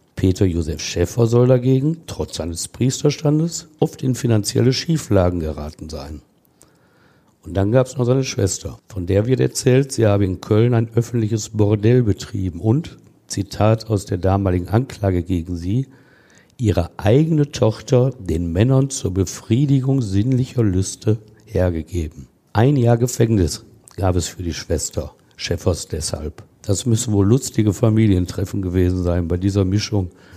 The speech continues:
von Brüdern und Schwestern unseres Geistlichen. Und auch das Leben von Schäffer selbst ist nicht so blütenrein, wie es die katholische Kirche von ihren Priestern erwartet. Nach seiner Weihe arbeitete er zunächst als Kaplan in Straßburg.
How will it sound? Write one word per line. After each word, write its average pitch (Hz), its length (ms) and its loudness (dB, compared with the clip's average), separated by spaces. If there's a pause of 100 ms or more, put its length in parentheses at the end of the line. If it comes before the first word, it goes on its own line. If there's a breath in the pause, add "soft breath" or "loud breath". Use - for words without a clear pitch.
(480 soft breath)
von 101 380 0
Brüdern 101 460 2
und 101 120 0
Schwestern 87 540 -4
unseres 80 560 -6
Geistlichen. - 720 -6 (400)
Und 104 140 -4
auch 131 120 2
das 117 220 -2
Leben 131 500 2
von 113 440 -4
Schäffer 123 340 0
selbst 127 320 2
ist - 160 -6
nicht 92 220 -2
so 113 240 2
blütenrein, 107 840 0 (420 soft breath)
wie 107 80 2
es 104 80 -2
die 104 100 -4
katholische 110 480 0
Kirche 113 440 -2
von 101 200 -6
ihren 101 160 -2
Priestern 104 400 -6
erwartet. 107 640 -4 (160)
Nach 123 220 0
seiner 110 360 0
Weihe 131 320 4
arbeitete 113 520 0
er 104 140 2
zunächst 104 460 -2
als - 180 -4
Kaplan 98 460 -4
in 110 60 0
Straßburg. - 720 -12